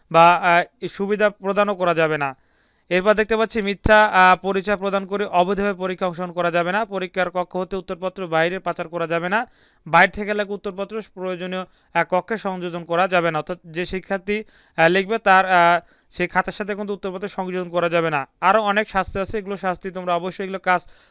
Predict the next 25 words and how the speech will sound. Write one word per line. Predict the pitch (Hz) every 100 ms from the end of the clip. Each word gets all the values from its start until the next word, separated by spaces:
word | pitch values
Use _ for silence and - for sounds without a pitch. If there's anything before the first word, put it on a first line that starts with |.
| -
পরীক্ষা | 180 180 185
হলে | 180 185
কোনোভাবে | 180 175 185
করার | 180 175
চেষ্টা | 170 175 180
করবে | 170 180 190
না, | 240
তাহলে | 175 175 175
কিন্তু | 180 175
সর্বোচ্চ | 180 175 180 190 240
চার | 220 175
বছরের | 165 160 170 175 _ _ _
পরীক্ষা, | 180 180 175 180 180
আ, | 180 175 170
দিতে | 175 180
পারবে | 170 165 175
না | 226 220
বা | 185 165 156
চার | 175 165
বছর | 170 175
পরীক্ষা | 165 175 175
অংশগ্রহণ | 160 160
করতে | 156 170
পারবে | 185 175 165
না। | 135